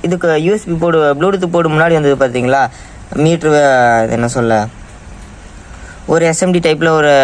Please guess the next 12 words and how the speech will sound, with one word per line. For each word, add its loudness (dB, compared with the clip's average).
ஒண்ணு 0
வந்தது, 0
ஆ, 2
எஃப் -2
எம் 0
மட்டும் 0
வரும். 0
அதோட 2
இதுல 0
கொஞ்சம் 0
நல்லா 2
இருக்கும். 0